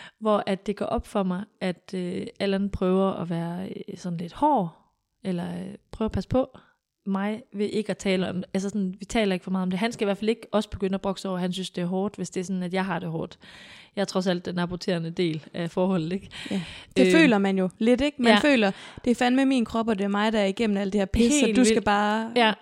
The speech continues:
Speaker 1: og, og jeg
Speaker 2: gøre
Speaker 1: tror
Speaker 2: det, jeg har brug for.
Speaker 1: Præcis, og det eneste, jeg tror, jeg havde,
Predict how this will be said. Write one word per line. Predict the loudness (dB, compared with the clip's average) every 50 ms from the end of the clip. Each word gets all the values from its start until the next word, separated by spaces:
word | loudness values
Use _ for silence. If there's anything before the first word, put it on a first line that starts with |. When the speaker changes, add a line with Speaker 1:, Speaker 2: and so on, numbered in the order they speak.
| _ _
Speaker 1:
og, | 2 4 4
og | 6 4
jeg | 6 6
Speaker 2:
gøre | 6 6
Speaker 1:
tror | 6 6
Speaker 2:
det, | 6 4 4
jeg | 2 2 0
har | 0
brug | 0 -2 -2 -4 -4
for. | -4 -4 -4 -2
Speaker 1:
Præcis, | -2 -4 -2 -2 -4 -4
og | -2 0 0 0
det | 0 -2 -2 -4
eneste, | -4 -4 -4 -6
jeg | -4
tror, | -2 0 0
jeg | 0 0 0
havde, | -2 -4